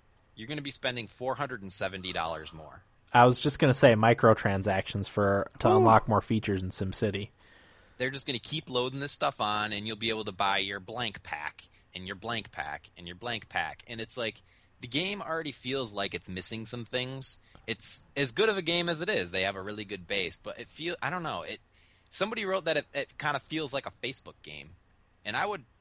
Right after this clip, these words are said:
Speaker 1: I would kind of agree with that, the way it is now. It's, yeah, it's an addictive and fun Facebook game, but it still kinda feels like a Facebook game that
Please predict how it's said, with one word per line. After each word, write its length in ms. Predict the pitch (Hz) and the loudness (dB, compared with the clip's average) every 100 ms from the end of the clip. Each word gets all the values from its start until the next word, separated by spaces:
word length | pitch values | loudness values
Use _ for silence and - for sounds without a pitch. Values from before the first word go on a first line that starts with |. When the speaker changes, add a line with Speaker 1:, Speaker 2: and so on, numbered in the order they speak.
| _ | _
Speaker 1:
I 120 | - | -8
would 120 | 190 | -8
kind 240 | - 117 123 | -4 -4 -4
of 60 | |
agree 260 | 120 117 160 | -8 -8 -8
with 160 | 80 - | -8 -8
that, 280 | 80 73 | -8 -8
the 80 | 87 | -12
way 220 | 95 98 | -10 -6
it 100 | 95 | -6
is 220 | 95 92 92 | -6 -8 -6
now. 360 | 95 90 78 - | -6 -6 -8 -14
It's, 220 | - - | -16 -6
yeah, 220 | 123 113 | -2 0
it's 120 | 87 - | 0 -4
an 100 | 82 | -12
addictive 500 | 87 90 - 98 87 | -8 -8 -6 -8 -8
and 120 | 85 | -12
fun 360 | - 120 104 85 - | -8 -8 -10 -14 -12
Facebook 380 | 85 76 - 82 - | -10 -10 -14 -18 -18
game, 340 | 76 80 85 | -16 -14 -14
but 140 | 98 95 | -10 -8
it 80 | 87 | -6
still 260 | - 123 - _ | -6 -6 -8 _
kinda 200 | - 123 - | -8 -6 -6
feels 220 | 143 127 85 | -8 -8 -8
like 140 | 85 | -12
a 160 | - 139 | -6 -6
Facebook 340 | 123 - - | -6 -12 -20
game 260 | 67 71 | -18 -16
that 120 | 78 | -14